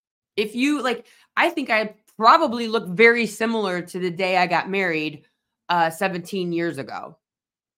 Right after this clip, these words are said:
And I was not, I mean, I was seventeen years younger, but it's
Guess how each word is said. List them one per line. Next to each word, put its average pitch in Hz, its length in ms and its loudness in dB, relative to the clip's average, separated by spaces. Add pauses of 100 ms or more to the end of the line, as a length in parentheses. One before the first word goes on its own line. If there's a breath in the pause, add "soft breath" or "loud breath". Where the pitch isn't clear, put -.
(1400)
And 196 140 -4
I 220 100 -2
was 185 240 -6
not, 202 300 0 (180)
I 180 80 -6
mean, 175 260 -6
I 165 120 -4
was 170 400 -8
seventeen 147 420 -8
years 143 240 -8
younger, 165 520 -4 (1080 soft breath)
but 214 260 0
it's 247 200 -2